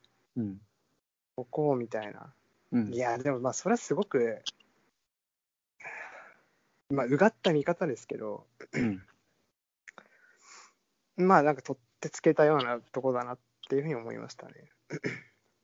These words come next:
Speaker 1: そもそもあの最後のシーンがさ、
Speaker 2: うん。
Speaker 1: 拳銃のシーンがまあ取ってつけたようなとこでさ、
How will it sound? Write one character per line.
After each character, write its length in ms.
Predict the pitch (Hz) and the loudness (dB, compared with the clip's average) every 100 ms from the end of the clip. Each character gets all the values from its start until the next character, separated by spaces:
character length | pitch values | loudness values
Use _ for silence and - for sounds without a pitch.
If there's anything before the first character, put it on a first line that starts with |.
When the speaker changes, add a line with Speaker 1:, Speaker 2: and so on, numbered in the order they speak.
| - | -8
Speaker 1:
そ 60 | 147 | -6
も 80 | |
そ 120 | 170 185 | 0 4
も 80 | |
あ 40 | 175 | 4
の 100 | 165 | 4
最 220 | - 185 | 8 8
後 100 | 147 | 8
の 240 | 107 92 92 | 4 2 -2
シ 180 | - | -2
ー 60 | 92 | -4
ン 40 | |
が 100 | 87 | -4
さ、 460 | 82 87 85 80 71 _ _ _ | -6 -8 -8 -10 -14 _ _ _
Speaker 2:
う 100 | 156 | -2
ん。 160 | 147 120 - | -2 -2 0
Speaker 1:
拳 80 | 113 | 2
銃 120 | 107 | 4
の 80 | 110 | 2
シ 120 | - | 4
ー 40 | 101 | 0
ン 40 | |
が 60 | 95 | 2
ま 140 | 104 | 2
あ 60 | 98 | 2
取 140 | 104 | -2
っ 40 | |
て 100 | - | -4
つ 80 | 110 | -6
け 100 | - | -2
た 80 | - | 4
よ 100 | 107 | 4
う 20 | |
な 100 | 95 | 2
と 100 | - | -4
こ 120 | - | -4
で 100 | 85 | -4
さ、 320 | 82 - 82 | -6 -6 -8